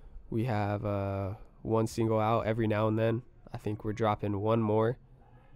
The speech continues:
Um, working on finishing the, the,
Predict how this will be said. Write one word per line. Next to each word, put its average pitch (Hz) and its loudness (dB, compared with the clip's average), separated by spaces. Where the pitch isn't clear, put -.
Um, 104 -2
working 107 0
on 104 0
finishing 117 2
the, 107 2
the, 104 -2